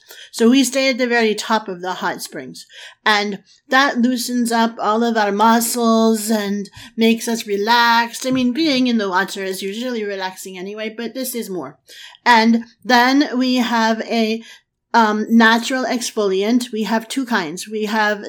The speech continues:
the, the kind for big calluses that is done by this thing called Garo Rufi. It's a kind of fish, and it will swim around and eat the calluses from the bottom of our tails where they maybe rub against the rocks too much.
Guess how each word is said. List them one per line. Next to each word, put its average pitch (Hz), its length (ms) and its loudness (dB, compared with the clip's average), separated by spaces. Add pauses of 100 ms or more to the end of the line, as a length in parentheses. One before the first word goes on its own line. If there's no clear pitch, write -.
the, 202 260 -4
the 196 240 -8
kind 233 380 -4
for 214 100 -4
big 226 300 -4
calluses 233 560 -2 (320)
that 214 260 4
is 214 380 0 (180)
done 220 240 4
by 208 240 2
this 202 240 -4
thing 233 220 4
called 208 240 -4
Garo 220 440 6
Rufi. 196 520 0 (220)
It's 233 180 -2
a 262 100 0
kind 285 260 0
of 330 200 2
fish, 233 520 -4 (320)
and 233 340 2 (100)
it 269 160 0
will 262 180 4
swim 247 320 -2
around 233 460 0
and 226 440 -2
eat 262 260 -6
the 254 120 -8
calluses 226 800 -4 (180)
from 233 160 0
the 220 140 0
bottom 226 400 -2
of 208 160 -4
our 196 120 -2
tails 240 520 -2
where 202 160 -6
they 214 160 -6
maybe 208 260 -6
rub 202 240 -2
against 202 340 -8
the 190 100 -8
rocks 175 260 -8
too - 120 -14
much. - 360 -14